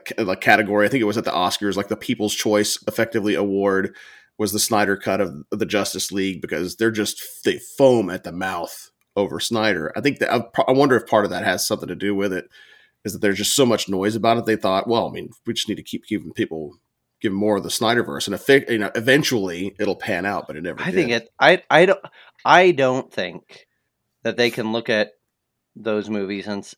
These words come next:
Speaker 2: and say, "Well, we should just keep going." I think that it's a stubborn, it's at the top, a, it was a stubborn,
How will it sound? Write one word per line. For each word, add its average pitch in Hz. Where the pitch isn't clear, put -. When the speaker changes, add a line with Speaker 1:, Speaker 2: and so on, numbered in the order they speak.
Speaker 2:
and 113
say, 101
"Well, 123
we 135
should 117
just 104
keep 101
going." 104
I 147
think 117
that 110
it's 104
a 98
stubborn, 120
it's 110
at 117
the 104
top, 110
a, 104
it 117
was 107
a 95
stubborn, 120